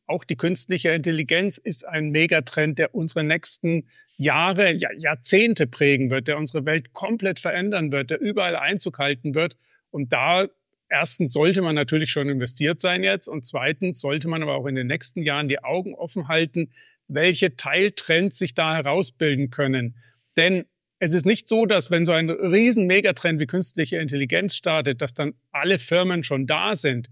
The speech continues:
Wenn man sich mal überlegt, äh, Amazon ging neunzehnhundertachtundneunzig an die Börse, Alphabet, also die Mutter von Google,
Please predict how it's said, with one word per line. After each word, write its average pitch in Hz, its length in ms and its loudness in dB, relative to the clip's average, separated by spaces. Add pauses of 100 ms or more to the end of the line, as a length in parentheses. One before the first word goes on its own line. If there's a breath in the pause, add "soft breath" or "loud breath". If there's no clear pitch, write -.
(360 soft breath)
Wenn 135 100 -2
man 147 140 0
sich 139 140 -4
mal 156 160 2
überlegt, 165 560 2
äh, 151 340 2 (100)
Amazon 170 680 0
ging 156 180 0
neunzehnhundertachtundneunzig 160 1200 -4
an 160 120 0
die 165 80 0
Börse, 165 580 2 (400 soft breath)
Alphabet, 165 640 2
also 139 260 -2
die 131 220 0
Mutter 139 260 -2
von 131 220 -4
Google, 165 440 2